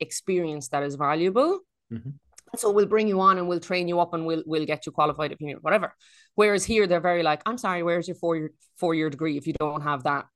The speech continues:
Speaker 1: I don't wanna know." But I had done the diploma in safety and in Australia, and it was, like, this online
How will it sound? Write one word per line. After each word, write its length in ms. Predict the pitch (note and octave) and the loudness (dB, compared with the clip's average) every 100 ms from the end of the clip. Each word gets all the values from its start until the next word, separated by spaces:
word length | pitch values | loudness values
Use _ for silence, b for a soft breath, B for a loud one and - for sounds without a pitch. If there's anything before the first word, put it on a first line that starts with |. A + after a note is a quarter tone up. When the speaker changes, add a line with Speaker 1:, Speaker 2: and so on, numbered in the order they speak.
| D3+ | -8
Speaker 1:
I 20 | |
don't 240 | C3 C#3+ - | -4 -6 -6
wanna 160 | C3 | -6
know." 300 | C3+ - - _ - | -4 -6 -10 _ 2
But 320 | G3+ G3 - - _ - | 4 4 0 -14 _ -2
I 560 | G3+ A3 A3 G3+ G3+ F#3+ | 2 4 4 2 -2 -6
had 300 | - G3 F3+ F#3+ | -6 -4 -4 2
done 500 | A3 B3 A#3 A3 G#3+ _ | 2 2 0 -4 -8 _
the 80 | F3+ | -6
diploma 640 | E3+ F3+ F#3 F3+ E3+ E3+ - | -4 2 2 2 0 0 -2
in 160 | E3+ | -6
safety 720 | E3 F3+ E3+ E3 - E3 D#3+ - | -4 0 0 0 -4 -6 -4 -6
and 480 | D#3+ D#3+ D#3+ D#3 D3 - _ _ _ _ | -8 -6 -6 -8 -10 -14 _ _ _ _
in 100 | F3+ | -2
Australia, 440 | D#3+ - G3+ G#3 E3+ | -2 0 0 2 2
and 100 | F3 | 0
it 80 | F#3 | 0
was, 200 | F#3+ F#3+ | -2 2
like, 220 | F3+ F3+ | 0 0
this 200 | F#3+ F#3+ | -4 0
online 880 | G3+ G#3+ G3+ F#3+ F3+ F3 E3 E3 E3 | 4 4 4 2 2 2 -2 -6 -10